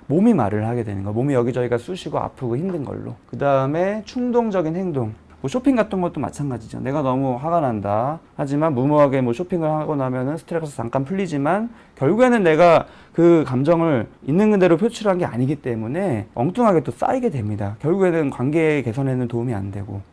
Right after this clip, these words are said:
이런 식으로 대응 전략과 방어 기제들이 나름대로 내가 살기 위해서 고통을 덜 받기 위해서 나름의 방어책이지만 문제는 언발의 어줌ник이라서 결국에는 계속 내가 속에서 쌓이는 식으로 결국에는 계속 가다가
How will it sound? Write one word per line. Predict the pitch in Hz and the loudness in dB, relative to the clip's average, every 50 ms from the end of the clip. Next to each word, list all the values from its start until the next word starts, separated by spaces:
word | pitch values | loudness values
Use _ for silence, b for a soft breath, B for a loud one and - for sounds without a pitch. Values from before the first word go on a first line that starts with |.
| - - | -14 -6
이런 | 127 143 185 214 233 233 | 0 2 2 2 2 0
식으로 | 202 208 208 180 190 202 233 254 262 - - | -2 -4 -4 -4 -4 -4 -4 -4 -4 -8 -12
대응 | - 135 131 147 156 160 | -8 -4 -4 -2 -2 -4
전략과 | 156 151 147 143 143 143 139 - - 214 220 | -4 -4 -4 -4 -4 -6 -6 -8 -8 -8 -8
방어 | - 135 120 123 131 | -8 -8 -6 -6 -6
기제들이 | 120 123 117 123 113 104 120 120 156 180 202 202 - - | -6 -6 -6 -6 -6 -6 -6 -6 -6 -8 -8 -10 -8 -2
나름대로 | - 117 131 160 175 185 165 170 151 160 | 2 4 4 4 4 4 4 4 4 4
내가 | 135 123 123 135 | 2 4 4 2
살기 | 135 - 196 233 233 196 214 196 165 | 2 0 0 0 0 0 0 -2 0
위해서 | 139 123 120 131 131 | 0 0 -2 -4 -6
고통을 | - 135 135 - 160 160 151 | -8 -8 -6 -4 -4 -4 -4
덜 | 135 127 120 123 120 | -2 -2 -2 -2 0
받기 | 131 127 123 - 131 | -2 -2 -4 -2 -4
위해서 | 127 117 113 127 127 | -2 -2 -2 -4 -4
나름의 | 110 104 98 107 117 120 120 120 120 117 113 120 - | -2 -2 -2 -2 -2 -2 -2 -2 -2 -4 -4 -8 -12
방어책이지만 | - 123 117 113 120 123 120 - - 147 131 143 131 131 123 127 147 147 127 104 | -12 -10 -6 -4 -4 -4 -6 -6 -8 -6 -6 -6 -6 -4 -4 -4 -2 -2 -2 -2
문제는 | 110 123 135 131 127 139 135 131 139 151 165 175 180 - - - | -2 -2 -2 -2 -2 -2 -2 -2 -2 -2 -4 -4 -8 -10 -10 -6
언발의 | - 127 131 147 143 143 | 0 2 4 4 4 4
어줌ник이라서 | 131 117 107 117 120 120 117 110 117 113 110 107 113 143 143 113 - - b b b b b | 4 2 0 0 -2 -2 -2 -2 -2 -4 -4 -4 -4 -6 -6 -6 -8 -10 b b b b b
결국에는 | b - 165 208 226 233 226 220 208 | b -2 0 2 4 4 4 4 4
계속 | 151 135 135 143 143 147 147 143 139 156 165 175 175 175 - - | 2 4 4 4 4 4 4 2 0 0 -2 -2 -2 -4 -6 -4
내가 | 113 117 113 117 120 113 104 107 123 139 - - | -2 0 2 2 4 2 2 0 -2 -8 -14 -16
속에서 | - - 170 151 156 143 135 131 120 | -10 -4 0 0 2 2 2 0 -2
쌓이는 | - - - - 185 196 185 175 165 | -2 0 0 2 2 2 2 0 0
식으로 | 147 135 135 120 107 110 113 98 98 104 120 143 165 180 175 - | -2 -2 -4 -4 -4 -4 -4 -4 -4 -4 -4 -4 -6 -8 -10 -10
결국에는 | - - 117 123 135 135 123 123 | -6 -2 0 2 4 4 2 2
계속 | 117 117 104 127 123 | -2 -4 -4 -6 -6
가다가 | - - 110 117 117 120 117 143 156 175 185 190 | -6 -6 -4 -2 -2 -2 0 0 0 2 0 0